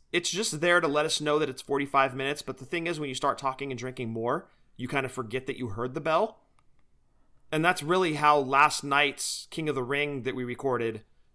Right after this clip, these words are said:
turned into almost a two-hour episode. We had a good time. It was a lot of fun. Eddie's recording it, or he's, uh, doing the editing on it today,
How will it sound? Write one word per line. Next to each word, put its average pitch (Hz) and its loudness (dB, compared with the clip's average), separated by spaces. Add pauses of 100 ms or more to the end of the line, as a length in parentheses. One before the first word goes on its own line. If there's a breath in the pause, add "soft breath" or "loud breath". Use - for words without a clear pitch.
(220)
turned 160 2
into 143 2
almost 127 -2
a 113 -10
two-hour 120 2
episode. 107 -6 (400)
We 160 10
had 214 12
a - 10
good 214 10
time. 147 6 (140)
It 160 4
was 175 4
a 170 2
lot 160 8
of 151 -2
fun. 117 2 (440)
Eddie's 196 6
recording 180 2
it, 180 0
or 175 4
he's, 165 -2
uh, 151 4
doing 170 2
the 151 0
editing 151 0
on 147 2
it - -4
today, 135 0